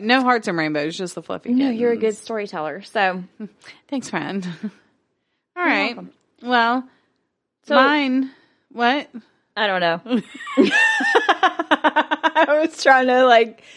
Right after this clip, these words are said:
Speaker 2: segue into it, and we were doing the same thing, and then it just,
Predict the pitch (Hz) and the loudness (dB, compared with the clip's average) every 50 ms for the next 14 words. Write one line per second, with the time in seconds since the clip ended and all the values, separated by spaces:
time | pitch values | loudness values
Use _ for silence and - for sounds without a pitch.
0 | - - _ _ _ - 240 247 233 214 233 233 233 226 226 233 233 247 240 233 | -20 -20 _ _ _ -6 -4 -2 0 0 0 0 0 0 -2 -2 0 2 4 4
1 | 226 226 226 202 220 220 214 208 208 208 208 208 208 208 214 226 208 208 214 202 | 4 2 2 0 -2 -2 0 0 0 2 0 0 0 -2 -2 -2 -2 -2 0 0
2 | 190 185 196 208 208 202 190 190 196 202 208 202 196 190 190 196 202 208 202 | 0 0 0 0 -2 -4 -2 -2 -2 -2 0 -2 -2 -2 -2 -2 -2 -2 -4